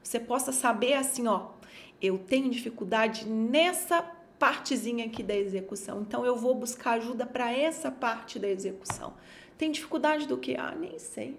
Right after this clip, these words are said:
Tem, não consigo." Não, vamos ser mais específicos. Nós vamos nos desenvolver muito mais tomando consciência ao executar. Ao executar.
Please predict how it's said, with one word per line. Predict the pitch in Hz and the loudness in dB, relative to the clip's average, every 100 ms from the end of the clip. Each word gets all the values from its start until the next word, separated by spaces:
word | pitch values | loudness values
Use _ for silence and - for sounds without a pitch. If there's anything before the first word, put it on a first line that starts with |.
| - - - - - - - - - - - - - - | -16 -20 -20 -20 -20 -20 -20 -20 -20 -20 -20 -20 -20 -16
Tem, | - 427 - - | -14 -14 -16 -12
não | 160 | -10
consigo." | - - - - - - - - - - - - - - 330 | -6 -6 -4 -6 -10 -16 -20 -20 -20 -20 -20 -20 -20 -14 -4
Não, | 277 226 277 349 | -2 0 0 -2
vamos | 226 254 294 | -4 -2 -2
ser | - 311 | 0 2
mais | 320 311 | 2 0
específicos. | 302 - 277 262 - 311 - - - - - - - - - - - | -4 -4 -4 -2 -2 -4 -6 -16 -10 -8 -8 -10 -20 -20 -20 -20 -8
Nós | 240 | -2
vamos | 247 285 285 | 0 0 -2
nos | 269 | -4
desenvolver | 226 254 247 240 233 | -4 -4 -2 0 0
muito | 233 262 311 | -2 -2 -4
mais | 254 233 240 | -2 -2 -2
tomando | - 240 226 233 | -4 -2 -2 -6
consciência | - 233 240 - 208 214 240 262 262 - - - - | -6 -8 -8 -6 -4 -4 -6 -8 -10 -12 -20 -20 0
ao | 254 302 320 294 | 6 8 8 8
executar. | 269 214 269 269 320 - 254 214 220 - - - - - - - - - - - - | 4 4 2 2 -6 -4 -2 -2 -4 -12 -20 -20 -20 -20 -20 -20 -20 -20 -20 -14 0
Ao | 160 220 | 4 4
executar. | 220 220 208 - 185 - - | 4 -2 -6 -8 -14 -16 -20